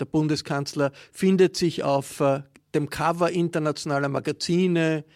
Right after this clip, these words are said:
Time Magazine und anderen. Und die Ö V P ist begeistert darüber, äh, obwohl er dort als, äh, Repräsentant einer neuen Rechten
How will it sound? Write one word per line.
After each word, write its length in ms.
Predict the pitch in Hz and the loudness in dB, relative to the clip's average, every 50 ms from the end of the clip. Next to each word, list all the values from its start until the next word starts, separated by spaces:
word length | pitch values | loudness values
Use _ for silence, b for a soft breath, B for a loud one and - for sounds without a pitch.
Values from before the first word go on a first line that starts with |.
| b b b b b b _ | b b b b b b _
Time 260 | 143 131 151 175 180 | -6 -4 -4 -2 -2
Magazine 720 | 175 160 160 156 156 147 165 151 160 170 165 165 165 165 | 0 2 4 4 4 4 2 0 2 2 2 2 2 2
und 140 | 160 139 - | 0 -2 -4
anderen. 560 | - 139 143 156 175 170 175 165 165 165 160 B B B B B B B B B B B B | -4 -4 -2 -2 -2 0 0 0 0 -2 -6 B B B B B B B B B B B B
Und 460 | - 190 185 190 - - - - - _ - _ | 0 2 2 2 0 -2 -8 -10 -10 _ -10 _
die 80 | - - | 0 0
Ö 60 | 160 - | 0 2
V 140 | 196 190 | 0 -2
P 320 | - - 180 196 226 247 247 | 0 2 2 2 4 2 0
ist 480 | 247 - - - - - - - - - _ _ - - _ _ - _ _ _ _ _ _ | 0 -2 -4 -6 -6 -6 -8 -10 -12 -18 _ _ -20 -20 _ _ -20 _ _ _ _ _ _
begeistert 560 | _ 160 151 175 185 214 208 - 180 151 117 - | _ -2 0 2 2 2 2 2 -2 -2 -2 -2
darüber, 560 | 135 - - 139 131 127 143 160 226 269 262 b b b b b b b b b b _ | -4 -4 -4 -6 -6 -4 -2 0 0 0 -2 b b b b b b b b b b _
äh, 60 | - | -2
obwohl 720 | 147 147 151 151 - 123 117 160 170 175 175 175 175 170 160 131 | 0 2 2 2 0 -2 0 4 4 6 6 6 6 6 4 4
er 140 | 139 156 156 | 2 0 0
dort 320 | 156 165 151 147 143 - | 2 2 0 0 0 0
als, 540 | 139 143 147 143 143 - - - - - - | 0 0 0 0 -2 -4 -8 -8 -8 -10 -10
äh, 340 | - - 143 135 131 127 127 123 _ _ _ - - - _ - - - - 170 | -10 -6 -6 -4 -4 -4 -6 -10 _ _ _ -20 -20 -20 _ -18 -16 -16 -16 -12
Repräsentant 960 | - 147 147 160 160 165 143 147 143 143 135 - 131 127 139 151 156 143 - 151 147 - | -8 -4 -4 -2 -2 -2 -4 -2 -2 -4 -2 -2 -2 -2 -2 -4 -4 -2 -2 -2 -2 -2
einer 180 | 143 139 143 143 | -4 -4 -2 -2
neuen 400 | 139 135 123 131 147 151 156 147 | 0 0 0 0 0 0 0 0
Rechten 560 | 135 143 143 139 - - - - 147 131 - | 2 2 2 0 0 -8 -8 -6 -6 -6 -6